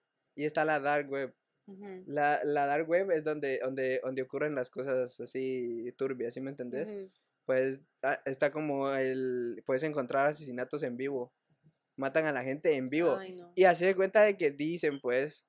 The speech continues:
Speaker 1: dicen, porque estoy investigando, y se pu-, puedes interactuar.
Speaker 2: No
Speaker 1: ¿Sí me entendés?
Speaker 2: manches.
Speaker 1: Puedes, puedes
Speaker 2: Como
Speaker 1: pagar.
Speaker 2: decirle, "Mátalo así".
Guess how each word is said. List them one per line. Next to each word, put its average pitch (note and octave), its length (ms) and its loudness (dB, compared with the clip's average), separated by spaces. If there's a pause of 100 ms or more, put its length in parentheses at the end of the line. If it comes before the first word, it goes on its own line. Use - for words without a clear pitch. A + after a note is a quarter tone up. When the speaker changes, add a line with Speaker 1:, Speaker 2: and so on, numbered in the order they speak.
(160)
Speaker 1:
dicen, C3+ 460 -6
porque B2+ 260 -6
estoy B2+ 240 -4
investigando, C3+ 800 -4 (440)
y C#3+ 380 0
se C3+ 180 -2
pu-, C#3 240 -4
puedes C3+ 240 0
interactuar. B2+ 720 -2 (540)
Speaker 2:
No G#3 220 -14
Speaker 1:
¿Sí F3 100 -2
me E3+ 80 2
entendés? F3 380 2
Speaker 2:
manches. - 100 -20
Speaker 1:
Puedes, D#3+ 460 2
puedes D3+ 260 4
Speaker 2:
Como B3 160 4
Speaker 1:
pagar. F3 220 8
Speaker 2:
decirle, A#3+ 240 8
"Mátalo A3+ 340 2
así". G3+ 380 -4